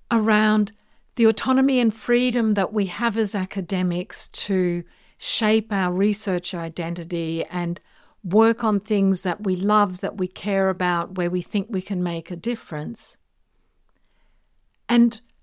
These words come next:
the tension of recognizing that we're trying to pursue that in a system that we're not fully in control of, in a system that values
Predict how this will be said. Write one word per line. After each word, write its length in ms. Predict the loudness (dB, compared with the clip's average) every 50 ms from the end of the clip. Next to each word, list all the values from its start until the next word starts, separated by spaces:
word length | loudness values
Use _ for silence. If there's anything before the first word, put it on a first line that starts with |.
| _ _ _ _ _ _ _ _ _ _ _
the 100 | -2 -2
tension 420 | 0 0 0 0 0 0 0 0 0
of 160 | 0 2 2
recognizing 840 | 2 2 0 -2 -2 0 0 2 2 2 2 2 2 2 2 2 0 _ _ _ _
that 160 | -4 -2 0 0
we're 100 | 0 0
trying 460 | -2 -4 -4 -2 0 2 2 2 0
to 120 | -2 -4
pursue 600 | -6 -4 -4 -2 -2 -4 -4 -4 -2 0 0 2
that 300 | 2 2 0 0 -2 -4 _
in 120 | 0 2 2
a 40 | 2
system 440 | 0 -2 -6 -4 -2 0 2 4
that 180 | 4 2 2 2
we're 140 | 2 4 4
not 400 | 6 6 4 4 2 0 -2 -6
fully 280 | -4 0 2 2 2
in 140 | 2 2 0
control 600 | -2 -4 -6 -6 -6 -4 -4 -2 -2 -2 -2 -2 -4
of, 340 | -6 -8 -12 -14 -18 -20 _ _ _ _ _ _ _ _ _ _ _ _ _ _ _ 0
in 160 | 4 6 6
a 60 | 6 4
system 720 | 2 0 -2 -2 -2 -2 2 4 6 6 6 6 4 2 _ _ _ _ _ _
that 420 | 0 2 2 2 2 -2 -8 -18 -20 _ _ _ _ _ _ _ _ _ -8
values 760 | 0 2 4 4 4 2 2 2 2 2 2 2 0 -2 -6